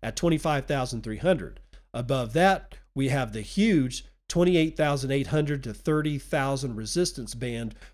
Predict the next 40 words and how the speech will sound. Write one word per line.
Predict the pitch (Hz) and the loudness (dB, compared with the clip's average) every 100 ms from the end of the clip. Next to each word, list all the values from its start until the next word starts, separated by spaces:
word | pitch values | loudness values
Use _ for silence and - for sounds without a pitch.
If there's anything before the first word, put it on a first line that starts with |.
| - | -4
which | 135 135 | -2 -2
is | 131 113 | -4 -4
the | 117 | -4
Head | 139 160 151 | 2 4 4
and | 127 | 0
Shoulders | - 151 139 120 107 | 0 0 0 -4 -2
neckline," | 143 156 135 113 117 | 0 0 -2 -4 -4
the | 104 | -4
research | 101 117 - 110 - | -4 -4 -4 -6 -8
confirms. | 101 90 147 104 65 - - _ _ _ - | -10 -4 -2 -2 -6 -12 -16 _ _ _ 0
B | 147 | 2
T | 143 151 | 2 0
C | 135 156 | 0 0
U | 139 143 143 | 0 2 2
S | 131 | 2
D | - 139 | 0 0
traded | - 143 143 | 2 2 2
at | 131 123 | -2 -2
around | 123 123 117 | -4 -4 -4
twenty-three | 151 135 127 - 135 | -4 -4 -6 -4 -4
thousand | 117 143 131 123 117 | -4 -4 -2 -4 -4
seven | 139 113 | -4 -4
hundred | 110 196 180 170 - - - | 4 4 6 2 -2 -12 -2
at | 139 | -2
the | 135 | -2
time | 143 151 135 | -2 0 0
of | 120 | -2
writing, | 135 170 160 135 131 127 - _ - | 2 2 4 2 -2 -6 -16 _ -2
near | 156 170 208 226 214 | 2 4 4 4 2
one-week | 170 170 170 147 131 - | 4 4 2 0 -2 -2
lows, | 160 175 170 147 | 4 4 4 0
according | 139 160 151 156 | -4 -2 -2 -2
to | 143 | -4
data | 139 127 123 127 | -4 -2 -2 -4
from | - 127 123 | -4 -4 -6
Cointelegraph | - 143 139 139 135 - 123 117 123 120 110 | -6 -2 0 0 -2 -4 -4 -4 -6 -6 -6
Markets | 123 113 101 - | -6 -6 -10 -10
Pro | - 143 135 | -2 0 0
and | 113 101 | -4 -10
TradingView. | - 156 151 131 101 92 60 | -6 -2 -2 -2 -6 -10 -12